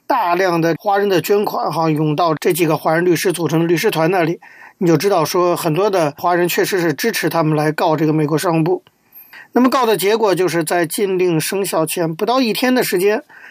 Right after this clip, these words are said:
旧金山联邦法院的法官接受了这五名律师组成的律师团，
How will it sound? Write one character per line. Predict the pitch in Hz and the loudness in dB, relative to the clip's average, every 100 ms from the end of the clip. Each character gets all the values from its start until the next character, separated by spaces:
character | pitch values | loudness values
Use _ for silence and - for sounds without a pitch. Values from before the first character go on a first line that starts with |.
| - - - | -20 -20 -10
旧 | - 294 262 | 0 2 4
金 | - 277 277 | 2 2 2
山 | 269 277 311 | 0 -2 -2
联 | - 175 180 | -2 0 2
邦 | 190 196 | 0 0
法 | 165 156 | 0 0
院 | 170 156 | 2 0
的 | 160 | 0
法 | 147 175 | -2 -2
官 | 143 175 202 _ - | 0 0 -2 _ -10
接 | - 294 | 0 2
受 | 285 320 180 | 2 2 2
了 | 190 - | 0 -4
这 | - 190 | 0 2
五 | 165 | 4
名 | 156 156 180 | 4 2 2
律 | 180 | 2
师 | 143 190 170 | 0 -2 -2
组 | 160 | 0
成 | 156 | 0
的 | 170 | 2
律 | 165 | 2
师 | 151 202 | 0 -2
团， | 175 165 185 | 0 0 0